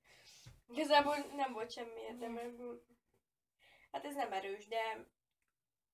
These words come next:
Speaker 1: de finom. Ja.
Speaker 2: Majd a foci V B-ről láthattok egy kis videót majd.
Speaker 1: Ma?
Speaker 2: Hát nem ma, majd amikor
Speaker 1: Majd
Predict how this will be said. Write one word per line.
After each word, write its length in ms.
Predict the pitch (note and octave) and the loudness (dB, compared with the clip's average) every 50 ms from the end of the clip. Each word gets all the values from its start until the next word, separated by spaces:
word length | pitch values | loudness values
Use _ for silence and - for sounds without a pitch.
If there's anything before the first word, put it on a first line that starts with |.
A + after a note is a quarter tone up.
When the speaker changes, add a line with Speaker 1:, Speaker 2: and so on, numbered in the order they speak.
| _ _ | _ _
Speaker 1:
de 160 | - B3 B3+ | -10 -10 -8
finom. 420 | - B3 A3+ F#3+ F#3+ G3 - _ _ _ _ _ _ _ _ _ _ _ _ _ _ _ _ _ _ _ | -6 -6 -8 -8 -8 -12 -16 _ _ _ _ _ _ _ _ _ _ _ _ _ _ _ _ _ _ _
Ja. 80 | - - - _ _ _ _ _ _ _ _ _ _ _ _ _ _ _ _ _ _ _ _ _ _ _ _ _ _ _ _ _ _ _ _ _ _ _ _ _ _ _ _ _ _ _ _ _ _ _ _ _ _ _ _ _ _ _ _ _ _ _ _ _ _ _ _ _ _ _ _ _ _ _ _ _ _ _ _ _ _ _ | -20 -20 -20 _ _ _ _ _ _ _ _ _ _ _ _ _ _ _ _ _ _ _ _ _ _ _ _ _ _ _ _ _ _ _ _ _ _ _ _ _ _ _ _ _ _ _ _ _ _ _ _ _ _ _ _ _ _ _ _ _ _ _ _ _ _ _ _ _ _ _ _ _ _ _ _ _ _ _ _ _ _ _
Speaker 2:
Majd 240 | - B3+ B3 B3 B3 | -8 -6 -2 -2 -2
a 60 | B3+ | -2
foci 340 | B3+ - D4 D4 D4 - C4+ | -2 -2 -2 -2 -2 -4 -6
V 220 | C4 B3+ A#3+ A#3+ G#3+ | 0 2 4 4 4
B-ről 380 | A#3+ A#3+ A#3+ A#3+ B3 B3 A#3+ | 4 2 2 4 2 2 2
láthattok 720 | B3 C4 C4 C4 C4+ - - A3 G#3+ - - - A3+ - | 4 4 2 2 0 -2 -6 -8 -8 -8 -10 -12 -10 -8
egy 160 | A3+ G#3+ G#3+ - | -6 -8 -8 -6
kis 220 | - G#3+ G#3+ - | -8 -10 -10 -8
videót 500 | - A#3+ C4 A#3 C4+ C#4 C#4+ D4 D4 D4 - | -10 -8 -6 -4 -2 -2 -2 -2 -4 -6 -8
majd. 400 | D4 D#4+ F4 F4 E4+ E4+ - - _ _ _ _ _ _ _ _ _ _ _ _ _ _ _ _ | -8 -8 -6 -6 -8 -10 -14 -20 _ _ _ _ _ _ _ _ _ _ _ _ _ _ _ _
Speaker 1:
Ma? 340 | A#3+ A#3 A3+ A#3+ E4+ - - _ _ _ _ _ _ _ _ _ _ _ _ _ | -2 0 0 0 -2 -4 -10 _ _ _ _ _ _ _ _ _ _ _ _ _
Speaker 2:
Hát 380 | - C#4+ C#4 C#4 C#4 - - - - - | 0 0 0 0 0 -6 -16 -18 -18 -14
nem 300 | - C#4+ C#4+ D4 C4+ A#3+ | -10 -8 -2 -2 -2 -2
ma, 400 | A#3 B3+ C#4 D4+ D#4 D#4 C#4 A#3+ A3+ B3 | -2 -2 0 2 2 2 2 -2 -4 -4
majd 380 | C4+ C#4 C4+ C4+ C4 B3+ C4 A3+ | 0 2 4 4 2 0 -2 -2
amikor 340 | C4 B3+ C4 C4 B3+ B3+ | -4 -4 -4 -6 -4 -2
Speaker 1:
Majd 40 | B3+ | 2